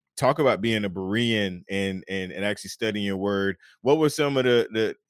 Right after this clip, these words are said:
the things that kinda led you in that direction that started the YouTube? Like, were, were there any other events or anything, or was just the fact of, you know, seeing what scripture say versus what someone else is saying?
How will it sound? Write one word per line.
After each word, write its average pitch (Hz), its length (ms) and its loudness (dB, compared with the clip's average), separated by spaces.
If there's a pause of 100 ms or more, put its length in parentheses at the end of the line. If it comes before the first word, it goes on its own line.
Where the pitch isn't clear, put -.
(280)
the 113 80 -2
things 127 360 0
that 110 160 0
kinda 113 280 0
led 117 280 2
you 123 80 0
in 117 80 -2
that 101 160 -2
direction 107 680 0 (140)
that 98 240 -4
started 110 420 0
the 113 120 -2
YouTube? 110 440 -2
Like, 92 260 0 (140)
were, 101 180 0
were 104 120 0
there 104 140 0
any 117 220 2
other 117 400 2 (200)
events 113 480 0
or 139 120 2
anything, 143 560 0
or 110 160 4
was 101 160 0
just 110 260 -2
the 95 100 -4
fact 110 400 -2
of, 98 200 -4 (360)
you 107 120 -4
know, 98 160 0
seeing 127 400 0
what 107 140 -2
scripture 135 360 -4
say 113 280 0
versus 104 360 -2
what 104 180 -2
someone 104 300 -2
else 95 180 -6
is 85 100 -14
saying? 107 260 -4